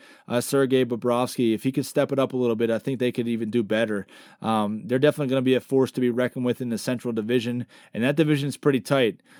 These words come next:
Um, only five points separates, uh, first place through fifth place, so that's gonna be tough.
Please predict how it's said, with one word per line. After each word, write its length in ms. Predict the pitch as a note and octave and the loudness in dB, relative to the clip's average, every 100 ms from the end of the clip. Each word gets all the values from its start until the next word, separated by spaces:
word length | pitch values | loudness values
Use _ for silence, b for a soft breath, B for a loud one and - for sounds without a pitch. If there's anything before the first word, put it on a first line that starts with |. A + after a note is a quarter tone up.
| b - | b -8
Um, 300 | G2+ G#2 G#2+ | -4 -4 -2
only 220 | C3 B2+ | 0 -2
five 320 | - B2+ C3 | 0 0 0
points 320 | - C3 A2+ | -2 -2 -2
separates, 580 | - A#2+ A2+ A#2 A2 - | -2 -4 0 0 -2 -6
uh, 220 | A#2+ A2 G2+ | -8 -6 -4
first 300 | C#3 C3 - | -2 -2 0
place 260 | B2+ A2 | -2 -2
through 140 | A#2+ G#2+ | -4 -2
fifth 320 | C3 B2+ - | -2 -2 -2
place, 240 | G2+ G2 | -2 -2
so 100 | - | -2
that's 180 | G#2+ A2+ | -2 -2
gonna 140 | C3+ | -4
be 140 | B2 A#2 | -2 -2
tough. 400 | - C3 B2 | 0 0 0